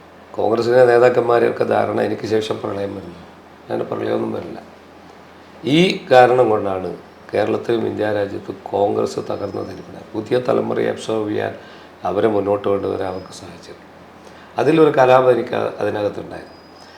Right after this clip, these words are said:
പിന്നെ ഞാൻ വളർന്നു വരുന്ന ചില പുതിയ തലമുറയിലെ, ആ, ഞാൻ പറയും, ഇപ്പോഴും പറയുന്നു, സ്വന്തം ബൂത്തിൽ പോലും സ്വന്തം നിഴൽ പോലും കൂടിയില്ലാത്ത ആളുകൾ നേതൃത്വം കൊടുക്കുമ്പോഴും ഞങ്ങളൊക്കെ ആ പാർട്ടിയിൽ അധികം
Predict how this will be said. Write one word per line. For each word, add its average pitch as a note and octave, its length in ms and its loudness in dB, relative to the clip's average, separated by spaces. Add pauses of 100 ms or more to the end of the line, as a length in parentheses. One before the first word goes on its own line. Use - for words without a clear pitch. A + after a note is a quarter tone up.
(120)
പിന്നെ C3+ 140 2 (100)
ഞാൻ C#3+ 160 10
വളർന്നു C#3 300 10
വരുന്ന C3 300 6
ചില A#2 280 4 (180)
പുതിയ B2 300 0 (140)
തലമുറയിലെ, A2+ 560 -2 (800)
ആ, G#2+ 40 -2 (420)
ഞാൻ B2+ 140 4
പറയും, C3+ 220 4
ഇപ്പോഴും E3 280 6
പറയുന്നു, A2 400 2
സ്വന്തം C#3 360 0
ബൂത്തിൽ C3 340 0
പോലും A#2+ 260 -2
സ്വന്തം B2 420 0
നിഴൽ A#2+ 240 4
പോലും C3 300 2
കൂടിയില്ലാത്ത A2+ 580 -4
ആളുകൾ G#2+ 360 -4 (140)
നേതൃത്വം G#2+ 380 -4
കൊടുക്കുമ്പോഴും G2+ 720 -8 (440)
ഞങ്ങളൊക്കെ G2+ 380 -2
ആ - 20 2
പാർട്ടിയിൽ F#2+ 440 -4
അധികം F#2+ 240 -8